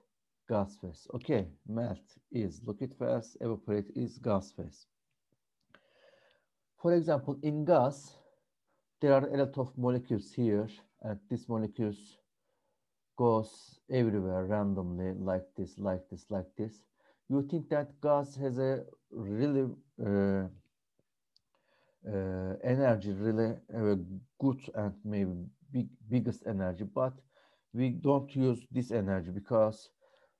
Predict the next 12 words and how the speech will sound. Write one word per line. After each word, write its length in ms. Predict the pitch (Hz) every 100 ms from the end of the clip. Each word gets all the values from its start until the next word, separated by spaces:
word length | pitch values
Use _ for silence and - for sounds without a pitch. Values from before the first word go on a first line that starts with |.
| _ _
one 260 | 110 127
of 120 | 123 -
these 160 | 120 101
goes 320 | 123 113 104 _
this 220 | 123 120
one, 240 | 127 117 110
one, 160 | 113 -
the 200 | 117 120
other 180 | 107 110
one 120 | 110
is 140 | 101
goes 280 | - 120 101